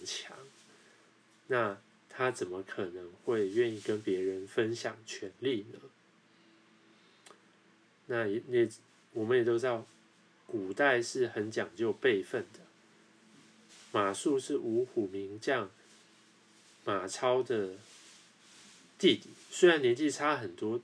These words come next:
但那终究是平辈。如果那一次北伐有了任何军功，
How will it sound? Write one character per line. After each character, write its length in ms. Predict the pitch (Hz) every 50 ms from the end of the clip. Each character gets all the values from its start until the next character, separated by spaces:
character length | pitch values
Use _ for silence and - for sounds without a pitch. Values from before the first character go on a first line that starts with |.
| _
但 200 | - 151 143 135
那 100 | 131 135
终 240 | 120 117 131 117 117
究 180 | 117 127 120 107
是 240 | 101 - - 117 104
平 400 | - - - - 110 110 110 113 -
辈。 160 | - 120 104 - 98 - - - - - - - - _ _ _ _
如 260 | - 113 113 135 160 180
果 340 | 175 180 143 120 101 92 92 - - _ - - - - - -
那 80 | 139 139
一 160 | 139 143 147
次 220 | 143 - 160 -
北 260 | - - 104 95 92
伐 200 | 92 - - 107 95 95 95 95 113 107
有 280 | 110 107 98 92 92
了 180 | 90 101 98 98
任 300 | 107 139 147 139 123 117
何 300 | - - 110 104 104 110 127 - _ _ -
军 340 | - - 117 107 107 110 110
功， 360 | - 120 110 104 107 110 113